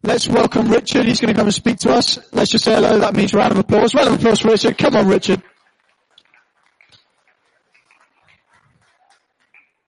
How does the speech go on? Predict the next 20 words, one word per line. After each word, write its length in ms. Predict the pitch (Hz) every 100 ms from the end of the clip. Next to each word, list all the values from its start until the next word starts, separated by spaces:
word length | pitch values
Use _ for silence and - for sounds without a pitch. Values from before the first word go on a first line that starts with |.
| _ _ -
So 280 | - - -
it's 240 | - -
really 160 | 262 254
important 340 | 226 247 247
when, 240 | - - 208 -
when 180 | 208 233
other 240 | - - 226
church 320 | - 226 240
leaders 280 | 220 208 -
come 260 | 240 214
to, 580 | - - 196 190 180 - - -
uh, 180 | 175 175
speak 340 | - - 226
with 100 | 233
us 220 | 185 -
that 120 | - 214
we 140 | 226
recognise 600 | 196 214 - 196 180 185
that 160 | 208 220
we're, 200 | 233